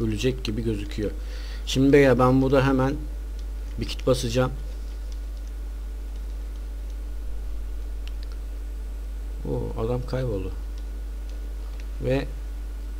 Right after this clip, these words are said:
şimdi onun çıkabileceği yeri tahmin ederek gideceğim arkadaşlar. Hemen şöyle.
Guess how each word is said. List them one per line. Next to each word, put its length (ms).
şimdi 360
onun 300
çıkabileceği 580
yeri 180
tahmin 300
ederek 220
gideceğim 320
arkadaşlar. 580
Hemen 260
şöyle. 420